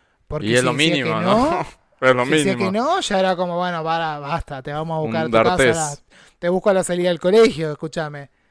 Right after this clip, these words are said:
Speaker 2: Qué pelotudo al pibe, la verdad
Speaker 1: Bueno,
Speaker 2: es
Speaker 1: D'Artés ni hablar, ¿no?
Speaker 2: es un estúpido, es un estúpido. Canceladísimo, canceladísimo.
Speaker 1: Canceladísimo,
Speaker 2: Ah,
Speaker 1: aguante
Speaker 2: canceladísimo el
Speaker 1: Twix.
Speaker 2: machismo, chao, no quiero más machismo.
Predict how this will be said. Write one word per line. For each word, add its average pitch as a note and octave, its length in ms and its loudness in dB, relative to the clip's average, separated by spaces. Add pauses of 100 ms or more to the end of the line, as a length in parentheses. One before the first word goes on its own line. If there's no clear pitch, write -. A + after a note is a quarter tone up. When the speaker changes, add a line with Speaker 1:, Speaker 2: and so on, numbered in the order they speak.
(580)
Speaker 2:
Qué B2+ 120 -8
pelotudo A2 560 -4
al F#2 120 -8
pibe, F#2+ 500 -10
la G2 100 -8
verdad F#2 200 0
Speaker 1:
Bueno, C#3+ 100 -6
Speaker 2:
es - 0 -
Speaker 1:
D'Artés D#3 380 -6
ni E3 100 -8
hablar, C#3+ 320 -8
¿no? C#3+ 140 -16 (360)
Speaker 2:
es G#2+ 160 -12
un G#2+ 100 -8
estúpido, F#2 580 -12
es G2+ 120 -18
un G2+ 80 -12
estúpido. - 220 -16 (1700)
Canceladísimo, A2 960 -2 (120)
canceladísimo. A#2+ 720 -2
Speaker 1:
Canceladísimo, D#3+ 480 -2
Speaker 2:
Ah, - 0 -
Speaker 1:
aguante D#3 500 2
Speaker 2:
canceladísimo G3 240 0
el C#3 80 -2
Speaker 1:
Twix. - 0 -
Speaker 2:
machismo, G3 720 0
chao, G3+ 460 0 (340)
no D#3+ 140 -14
quiero F#3+ 180 -2
más F#3 140 0
machismo. F#3+ 680 -4